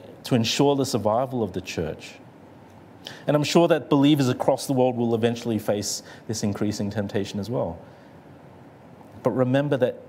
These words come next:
any refuge apart from Jesus is delusional. It's a fantasy.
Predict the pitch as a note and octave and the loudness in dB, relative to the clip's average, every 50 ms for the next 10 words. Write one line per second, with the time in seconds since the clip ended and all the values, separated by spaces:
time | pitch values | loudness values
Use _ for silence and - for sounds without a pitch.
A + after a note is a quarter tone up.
0 | - - C3+ C#3+ D3 D#3+ D#3+ D#3 D#3 D3 C3 - - - G#2 A2 A#2+ B2 - - | -4 -2 0 0 2 2 2 0 0 -2 -2 -4 -6 -4 0 2 2 2 0 -2
1 | - A2 G2+ G2 F#2 - - - - - - - C3+ C#3 C#3 - - - C3+ A2+ | -2 -2 -2 -2 -2 -4 -8 -8 -8 -8 -4 -2 -2 -2 -2 -4 -4 -4 -4 -2
2 | A2 G2+ G2 G#2+ A#2 A#2 A2+ G#2 G2 G2 F#2 - - G#2 G#2 G2 G2 G2 - - | -2 -2 -2 -2 -2 -2 -2 -2 -4 -6 -8 -8 -6 -6 -4 -4 -6 -8 -12 -10
3 | - A2+ A2 G#2 G#2+ A2+ A#2 A#2 A2+ A2 A2 F#2+ F2+ E2+ E2+ - - - A2 A2 | -8 -6 -4 -2 0 0 2 2 0 0 -2 -4 -4 -6 -8 -10 -10 -8 -8 -8
4 | - - - - - - - F#2 - - - - - - G2+ G2 G2+ F#2+ - F#2 | -8 -10 -14 -14 -14 -14 -14 -14 -14 -16 -20 -18 -12 -10 -8 -8 -8 -8 -8 -10
5 | - - - D#2 | -10 -10 -12 -12